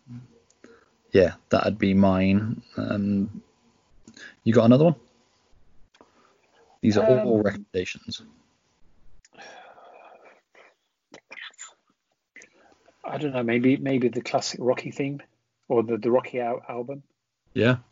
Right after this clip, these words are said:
Speaker 2: 'Cause it's not just the Eye of the Tiger in there at all. You know what I mean? It's, it's quite, it's a, it's a good little album. It's a, you know, where you got that, there's that piece with the very synthetic nineteen seventies, and I've heard it again recently. I think it's actually taken from a song,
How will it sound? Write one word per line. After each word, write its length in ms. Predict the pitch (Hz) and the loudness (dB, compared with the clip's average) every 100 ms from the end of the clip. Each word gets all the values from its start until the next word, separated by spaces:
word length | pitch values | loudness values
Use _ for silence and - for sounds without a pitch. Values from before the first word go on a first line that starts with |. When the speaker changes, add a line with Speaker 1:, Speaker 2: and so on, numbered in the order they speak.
| _ | _
Speaker 2:
'Cause 160 | - 127 | -8 -6
it's 160 | 131 - | -6 -6
not 200 | 151 120 | -8 -6
just 240 | 139 - | -8 -6
the 160 | 135 120 | -4 -2
Eye 120 | 113 | -2
of 120 | 110 | -4
the 60 | 104 | -10
Tiger 440 | - 117 107 101 | -8 -8 -8 -12
in 120 | 98 | -16
there 100 | 98 | -16
at 180 | 95 - | -16 -14
all. 160 | 113 104 | -12 -12
You 100 | 107 | -12
know 60 | 113 | -12
what 80 | |
I 20 | 110 | -12
mean? 160 | 107 | -12
It's, 220 | 104 - | -10 -10
it's 200 | - - | -10 -10
quite, 300 | - - 147 - | -12 -6 -8 -6
it's 200 | 113 - | -10 -10
a, 140 | 110 - | -10 -14
it's 180 | - 147 | -12 -10
a 40 | |
good 200 | - 143 | -2 -2
little 220 | 135 117 | -2 -4
album. 320 | 117 113 107 104 - - - | -2 -2 -6 -14 -20 -20 -12
It's 120 | - | -4
a, 60 | - - - | -4 -4 -6
you 120 | 135 | -2
know, 180 | 120 117 - _ - | -2 -2 -12 _ 2
where 120 | 156 | 4
you 80 | 156 | 4
got 180 | 170 | 0
that, 160 | 147 165 | -6 -12
there's 160 | 156 151 | -10 -8
that 200 | 143 - | -10 -10
piece 540 | 214 190 131 - - | -10 -10 -10 -10 -12
with 220 | 202 143 131 | -12 -14 -6
the 460 | 147 139 135 127 - _ _ - | -2 -2 -2 -6 -12 _ _ -16
very 240 | - 139 135 | -2 -2 -2
synthetic 600 | - 143 123 139 - - | -6 -10 -8 -10 -10 -14
nineteen 320 | 123 117 131 | -16 -14 -14
seventies, 640 | 117 123 117 - - - - _ _ _ _ - | -10 -10 -10 -14 -12 -12 -14 _ _ _ _ -6
and 180 | 120 120 | -4 -2
I've 140 | 123 | -4
heard 260 | 147 160 139 | -2 -4 -2
it 100 | - | -6
again 260 | 113 120 | -6 -6
recently. 460 | 117 120 - - 113 | -4 -6 -8 -10 -14
I 40 | |
think 200 | 123 165 | -12 -12
it's 120 | 151 151 | -8 -8
actually 240 | - 127 | -8 -8
taken 360 | - - 123 117 | -8 -10 -12 -14
from 140 | 113 | -10
a 40 | 110 | -6
song, 340 | - 113 92 | -4 -6 -10